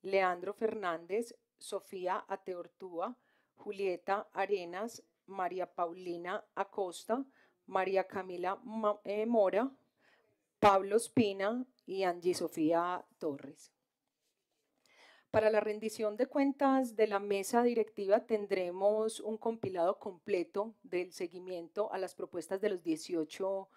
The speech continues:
concejalitos y la ejecución de las mismas. Daremos continu-, continuidad a este hermoso trabajo agradeciendo el apoyo de todas las entidades y personas vinculadas a tan importante actividad y sobre todo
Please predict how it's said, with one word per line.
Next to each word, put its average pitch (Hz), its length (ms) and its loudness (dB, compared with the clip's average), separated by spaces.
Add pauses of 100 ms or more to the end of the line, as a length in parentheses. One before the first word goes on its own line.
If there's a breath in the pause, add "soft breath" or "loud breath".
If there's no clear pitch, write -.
(300 soft breath)
concejalitos 190 880 -4
y 220 60 -6
la 190 80 0
ejecución 170 580 -4
de 185 80 -6
las 185 160 0
mismas. 165 500 -8 (380 soft breath)
Daremos 185 400 -2
continu-, 185 640 -6
continuidad 175 1000 -4
a 202 140 2
este 202 260 0
hermoso 214 360 -4
trabajo 180 420 -2
agradeciendo 175 540 -6
el 190 80 -4
apoyo 170 320 -4
de 185 60 -4
todas 160 260 2
las 190 160 -6
entidades 165 800 -4 (460 soft breath)
y 220 100 -6
personas 208 680 0
vinculadas 185 800 -2
a 208 60 0
tan 185 200 -8
importante 170 880 -2
actividad 170 800 -6
y 208 100 -8
sobre 180 280 -10
todo 170 460 -4